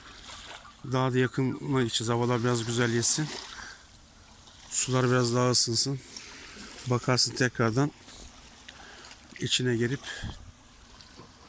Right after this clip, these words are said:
öyle bir adacıkların üstüne çıkabiliriz. Evet. Buraları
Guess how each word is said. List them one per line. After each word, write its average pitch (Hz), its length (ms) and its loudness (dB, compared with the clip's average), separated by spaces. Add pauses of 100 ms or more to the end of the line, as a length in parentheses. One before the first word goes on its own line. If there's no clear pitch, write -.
(1300)
öyle 117 340 0
bir 127 100 0 (1400)
adacıkların 117 520 2
üstüne 113 540 -2
çıkabiliriz. - 800 0 (1800)
Evet. - 640 6 (1900)
Buraları 127 420 0